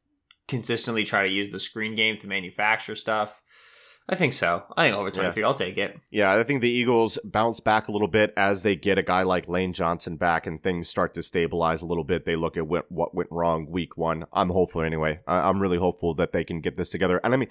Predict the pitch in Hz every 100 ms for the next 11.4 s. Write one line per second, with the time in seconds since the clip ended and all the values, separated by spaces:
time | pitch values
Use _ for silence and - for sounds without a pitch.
0 | - 160 127 123 120 131 113 - 71 98
1 | 107 98 92 80 92 131 _ 87 202 190
2 | 117 95 - 90 82 92 85 80 85 80
3 | - 87 76 87 82 92 113 123 151 123
4 | 107 120 120 - 110 107 117 95 110 113
5 | 95 107 104 110 117 127 123 101 98 92
6 | 87 - - - 95 117 123 120 107 -
7 | 98 110 92 85 - 90 90 90 87 85
8 | 95 87 87 82 95 - 90 - - -
9 | - - 101 90 117 143 - 120 131 131
10 | 120 120 107 117 110 110 - 110 101 104
11 | 104 101 -